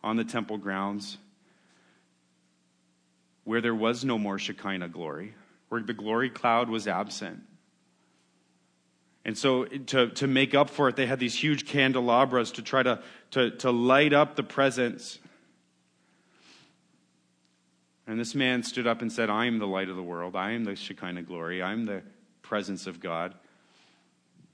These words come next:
As John says, "The word became flesh and tabernacled among us, lived among us." This man stood up in the temple and said, "Tear down this temple," referring to his body, "and in three days I'll raise it up again."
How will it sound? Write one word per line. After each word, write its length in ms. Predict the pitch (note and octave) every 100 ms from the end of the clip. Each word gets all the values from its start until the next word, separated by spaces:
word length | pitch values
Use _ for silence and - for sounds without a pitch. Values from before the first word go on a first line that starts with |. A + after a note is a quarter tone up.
| _ _ _ _ _ G2+
As 100 | F2+
John 260 | A#2+ A2+
says, 280 | G#2 A2+ G#2
"The 80 | G#2+
word 260 | G2+ A2
became 280 | G#2+ G#2+ G#2
flesh 460 | - A2 A2+ A#2+ -
and 180 | G2 -
tabernacled 1120 | - A#2 B2+ B2+ A2 F2+ F2 - F#2+ F#2 F2 -
among 340 | G2 F#2+ G#2
us, 380 | F#2 - - - -
lived 380 | G2 G#2+ A#2 G#2+
among 340 | E2+ F#2 F2+
us." 440 | D#2+ - - - _ _ _ _ _ _ _ _ _ _ _ _ _ -
This 160 | A#2
man 300 | C3 C3 C3
stood 260 | B2 - C3
up 180 | B2 C3
in 60 |
the 80 | A#2+
temple 440 | G#2+ B2+ B2 B2 A2
and 120 | G#2
said, 260 | A#2 A2+
"Tear 180 | - B2+
down 240 | A2+ A#2 A#2
this 140 | -
temple," 500 | A#2 G2+ G2 F2+ F2+ _ _ _ _ _ _ _ _ -
referring 420 | G#2 - G#2+ G#2
to 140 | -
his 120 | G#2 E2
body, 400 | G#2 G2 G2 F#2+
"and 80 | F#2+
in 80 |
three 240 | F#2 - G2+
days 300 | G2+ G#2+ F#2
I'll 120 | F2
raise 280 | F2 F2+ F#2
it 80 | F2
up 160 | E2
again." 400 | E2+ F2 D#2 E2